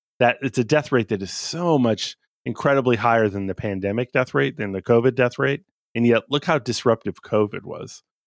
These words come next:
Can you imagine that on, like, a, it's so crazy that we don't even have an analogy for it, for that kind of death, nine out of ninety percent death rate. It's like Stephen King, The Stand. That's the <laughs> nearest analogy we have. So because of that,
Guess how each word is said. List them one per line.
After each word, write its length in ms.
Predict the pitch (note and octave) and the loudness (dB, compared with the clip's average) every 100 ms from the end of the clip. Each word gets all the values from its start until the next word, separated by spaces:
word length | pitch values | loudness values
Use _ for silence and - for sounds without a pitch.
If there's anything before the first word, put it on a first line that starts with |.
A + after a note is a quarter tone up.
| - | -4
Can 120 | B2+ | -2
you 120 | C3 B2 | -2 -2
imagine 540 | A#2 B2 C#3 C3+ A#2+ | 0 2 2 2 0
that 240 | A2 G#2+ G#2+ | 2 2 2
on, 220 | G2+ F#2+ | 2 -2
like, 200 | F2+ - | -6 -6
a, 100 | F2+ | -6
it's 360 | - B2+ - - _ _ _ | -4 -6 -6 -10 _ _ _
so 320 | - - D#3+ | -2 2 2
crazy 760 | D#3+ - C3 C3+ A#2 F#2+ E2+ - | 2 2 4 4 0 -4 -6 -6
that 140 | A#2+ | -4
we 100 | A#2+ | 0
don't 140 | C3 C3+ | 2 2
even 160 | C3+ | 4
have 160 | B2+ A#2 | 4 4
an 80 | G#2+ | 2
analogy 480 | G#2 G#2 G#2+ F#2+ F2+ | 2 2 2 0 -10
for 280 | - E2+ | -10 -12
it, 100 | E2+ - _ _ - | -12 -18 _ _ -2
for 80 | A2 | 2
that 220 | A2+ - | 2 2
kind 180 | A#2+ G#2 | -2 -2
of 120 | F2 | 0
death, 200 | G#2 G2+ | 0 0
nine 360 | G#2+ A2+ C3+ | 0 2 4
out 100 | C3 | 2
of 60 | A2 | 2
ninety 360 | A2 A#2 B2+ C#3 | 0 2 0 -2
percent 360 | B2+ - G#2 | -4 -4 -4
death 200 | G2+ F#2 | -4 -4
rate. 200 | F2+ F2 | -8 -12
It's 200 | - G#2+ | -14 -4
like 200 | A#2+ G#2+ - _ | 0 0 -4 _
Stephen 380 | - - C#3 B2+ | -4 0 2 2
King, 240 | C3 B2 | 0 0
The 80 | G#2 | -2
Stand. 560 | - - F#2+ E2+ D#2 - _ | -4 -6 -8 -8 -16 -20 _
That's 240 | - - - | -4 -4 2
the 80 | F#3 | 2
<laughs> 20 | |
nearest 300 | D#3+ D#3+ - | 2 0 -4
analogy 460 | G#2+ G#2 G2 F#2 | -4 -4 -4 -4
we 140 | F#2 F2 | -8 -8
have. 240 | E2+ - _ _ _ - | -10 -14 _ _ _ 0
So 200 | D#3 D3+ | 2 2
because 400 | C3+ D#3 A3+ G#3 | 2 2 2 2
of 100 | C#3 | 4
that, 240 | A#2 | 2